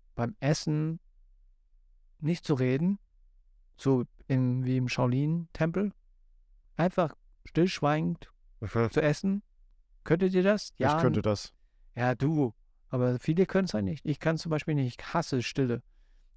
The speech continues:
Speaker 1: Und, und, und, und wenn du wirklich nur, äh, irgendwie die Fliege hörst, ist ja auch so, ah,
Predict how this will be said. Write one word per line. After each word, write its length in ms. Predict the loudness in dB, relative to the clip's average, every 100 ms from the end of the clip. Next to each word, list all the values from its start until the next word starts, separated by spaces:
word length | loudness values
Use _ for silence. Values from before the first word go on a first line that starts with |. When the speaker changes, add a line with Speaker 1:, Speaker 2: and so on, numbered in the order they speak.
| -4
Speaker 1:
Und, 180 | 0 0
und, 180 | 0 0
und, 180 | -2
und 160 | -2 -2
wenn 140 | -2
du 100 | 0
wirklich 260 | 0 2 2
nur, 220 | 2 2
äh, 300 | 2 2 -2 -6 -16 _ -20 -20 -10
irgendwie 400 | -6 0 2 2
die 180 | 0 -2
Fliege 480 | 0 2 4 4 0 -2 2
hörst, 340 | 4 4 0
ist 100 | 0
ja 80 | 2
auch 120 | 0
so, 140 | 0 -2
ah, 340 | 0 0 -2